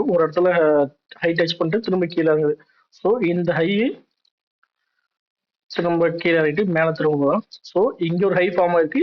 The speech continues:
இங்க ஒரு ஹை ஃபார்ம் ஆயிருக்கு. So எனக்கு வந்து ரெண்டு பாயிண்ட்ஸ் வந்து கிடைச்சிருக்கு. So இந்த ரெண்டு பாயிண்ட் வந்து நீங்க டிரா கனெக்ட் பண்ணீங்க அப்படின்னா இதான் ரெசிஸ்டன்ஸ் லைன்.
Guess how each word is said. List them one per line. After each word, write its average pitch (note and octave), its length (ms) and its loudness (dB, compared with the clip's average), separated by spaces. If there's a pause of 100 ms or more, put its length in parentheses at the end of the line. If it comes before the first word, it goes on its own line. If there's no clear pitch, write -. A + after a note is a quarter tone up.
இங்க F#3 220 -2
ஒரு E3+ 100 0 (300)
ஹை E3+ 120 0 (100)
ஃபார்ம் D#3 200 2
ஆயிருக்கு. C3+ 260 0 (360)
So - 160 -8
எனக்கு D#3+ 260 0
வந்து F#3+ 120 0
ரெண்டு E3 280 0 (400)
பாயிண்ட்ஸ் E3 300 0
வந்து D#3 140 -4
கிடைச்சிருக்கு. C#3 380 -2 (240)
So - 120 -20
இந்த D#3+ 160 0
ரெண்டு E3 240 0
பாயிண்ட் F#3+ 300 0
வந்து F#3 240 2
நீங்க E3 140 -2
டிரா D3 260 0 (360)
கனெக்ட் F#3 260 -2
பண்ணீங்க D#3+ 300 -2
அப்படின்னா D3 300 0 (1800)
இதான் F3 300 0
ரெசிஸ்டன்ஸ் D#3+ 420 -4
லைன். C#3 220 -2